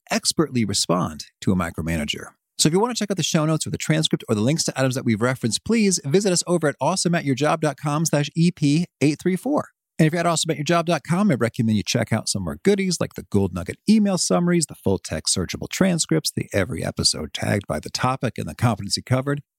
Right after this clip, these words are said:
and so much other good stuff. Now, here's a little bit of good stuff about Leah. Leah Garvin is the best-selling author of Unstuck, ted X speaker, and workplace strategist with experience leading team operations across Google, Microsoft, Apple, and Bank of America. As the founder of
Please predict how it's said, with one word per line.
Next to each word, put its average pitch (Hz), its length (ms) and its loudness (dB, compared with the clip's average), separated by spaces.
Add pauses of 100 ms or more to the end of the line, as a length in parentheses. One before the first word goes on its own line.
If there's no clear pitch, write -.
(140)
and 87 120 0
so 85 220 2
much 82 200 -4
other - 200 -4
good - 200 -2
stuff. - 480 -2
Now, 110 200 2
here's 120 240 0
a 117 40 0
little 123 180 2
bit 120 140 2
of 98 120 -4
good 120 180 2
stuff 127 360 0 (100)
about 113 320 -2
Leah. 190 380 2 (480)
Leah 131 240 4
Garvin 131 420 0
is 120 160 -2
the 123 120 4
best-selling 139 760 0
author 139 340 0
of 131 160 0
Unstuck, 196 520 0 (160)
ted 92 180 -2
X 90 140 0
speaker, - 400 0
and 90 160 -6
workplace 123 400 0
strategist 135 560 0
with 117 140 0
experience 143 600 2
leading 107 260 2
team 143 260 0
operations 98 540 0
across - 260 0
Google, 185 380 0
Microsoft, - 460 -4
Apple, 98 340 -4
and 78 140 -8
Bank 82 240 -2
of - 40 -4
America. 80 460 -2 (240)
As 135 100 2
the 156 60 2
founder 180 380 0
of 147 180 0